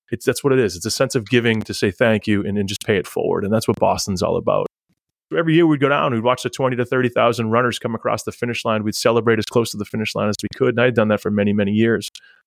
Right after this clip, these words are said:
Um, and twenty thirteen was no different, to be honest with you. I woke up in the morning, jumped on the, uh,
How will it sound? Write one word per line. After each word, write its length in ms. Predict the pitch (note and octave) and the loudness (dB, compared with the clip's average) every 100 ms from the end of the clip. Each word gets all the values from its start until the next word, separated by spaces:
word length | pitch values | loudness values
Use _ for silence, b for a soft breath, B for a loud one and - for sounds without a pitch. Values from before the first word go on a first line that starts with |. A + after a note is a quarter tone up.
| - | -10
Um, 240 | A2 A2+ | -6 -4
and 100 | A#2 | -2
twenty 200 | - D3 | 0 0
thirteen 400 | C#3 C#3+ - D3+ | 2 0 2 0
was 120 | C3+ | 2
no 100 | B2+ | 2
different, 320 | B2+ C3 - - | 2 0 -2 -4
to 60 | |
be 80 | A2+ | -2
honest 260 | G#2+ G#2 - | 0 -2 -4
with 80 | |
you. 100 | F#2 | -4
I 60 | G2 | 0
woke 220 | A2 A#2 | 0 2
up 140 | B2 - | 0 0
in 60 | A#2+ | -2
the 60 | |
morning, 380 | A2 A#2+ B2+ B2 - b b b _ | 0 2 2 -2 -8 b b b _
jumped 260 | - B2 A#2 | -2 -2 2
on 120 | A#2 | 2
the, 120 | G#2+ | 2
uh, 280 | G2+ A2 A2 | 0 -2 -6